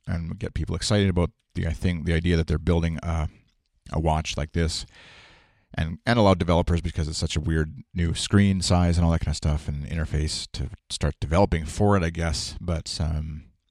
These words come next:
I don't know. It starts, pricing is around three fifty U S on up. So you're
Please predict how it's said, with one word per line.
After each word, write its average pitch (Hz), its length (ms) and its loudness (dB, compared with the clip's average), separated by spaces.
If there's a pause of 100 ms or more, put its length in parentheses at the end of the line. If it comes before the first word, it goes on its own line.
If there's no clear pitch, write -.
(340)
I 82 140 0
don't 78 100 -2
know. 76 80 -2
It 82 140 -2
starts, - 460 2 (380)
pricing 101 300 2
is 82 100 -2
around 76 220 -2
three 78 160 -2
fifty 92 340 -2
U 82 260 2
S 90 340 0 (240)
on 78 180 -4
up. 95 260 -2 (680)
So - 140 -2
you're 85 200 0